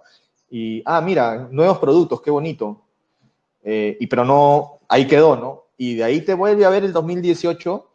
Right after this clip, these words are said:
y dice, "Uh, ya, tres años, tres años seguidos participando, eh, hay, se ve que hay innovación, se ve que hay nuevos modelos, que cada año trae cosas diferentes,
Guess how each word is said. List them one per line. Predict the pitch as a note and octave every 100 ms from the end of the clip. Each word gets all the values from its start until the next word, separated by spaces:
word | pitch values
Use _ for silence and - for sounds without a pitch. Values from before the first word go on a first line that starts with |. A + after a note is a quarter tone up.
| _ _ _
y |
dice, | A2+ -
"Uh, | B2 D3+
ya, | B2 A2+ -
tres | C#3 C#3
años, | D3 C3+ A2+ - _ _ _
tres | C#3 C3+
años | D3+ D#3
seguidos | D3+ B2 B2 C#3+
participando, | C#3+ B2+ - - F3 - C3+ C3+ C3+ C#3+ E3 _ _ _ _
eh, | G#2+ G2+ -
hay, | A2 A#2 B2+ C3 C3 B2+ B2 A#2 A2 G#2+ G#2 G#2+ _ _ _
se | - A2
ve | A2 C#3
que | C#3 A#2+
hay | A2+
innovación, | B2+ B2 A2+ G#2 G#2 F3 E3 D#3
se | - G#2+
ve | A#2 A#2+
que | B2+
hay | A2+ A#2
nuevos | A#2 B2 A#2 A#2+ A#2 G#2+
modelos, | G#2+ C3 D#3 D3 C3
que | B2+ G2+
cada | A#2 A#2
año | A#2+ A#2
trae | G2+ A2+
cosas | A#2 A#2 A2
diferentes, | A2 G2+ C3 C#3 C3+ B2 B2